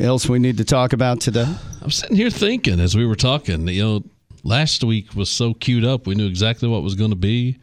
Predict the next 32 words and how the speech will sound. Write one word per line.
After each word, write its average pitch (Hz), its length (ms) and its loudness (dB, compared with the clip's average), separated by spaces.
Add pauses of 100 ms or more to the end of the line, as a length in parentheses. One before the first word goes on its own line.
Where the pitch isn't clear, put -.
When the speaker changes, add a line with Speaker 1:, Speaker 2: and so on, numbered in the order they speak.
(100)
Speaker 1:
<laughs> - 140 -4 (640)
Speaker 2:
Uh, 85 140 0
Speaker 1:
That's 107 340 0
right. - 600 -8
The 196 160 2
bathroom 131 680 4
rant, 90 260 2
Speaker 2:
yeah, 107 220 4
Speaker 1:
which - 300 -2 (420)
Speaker 2:
we, 104 340 2
yeah, 95 200 2
I - 20 4
had 113 320 2
some 95 220 -4
people, 110 340 0
you 104 80 0
know, 98 80 0
kinda 104 240 -2
come 104 180 -2
up 104 120 0
had 101 240 -2 (120)
over 110 300 -6
the 110 80 -6
course 113 320 -2
of 104 60 -2
the 104 80 0
week, 110 320 0
kinda 104 240 -2
wanna 101 140 -2
talk 117 260 -2
about 110 320 -2
the 110 160 -4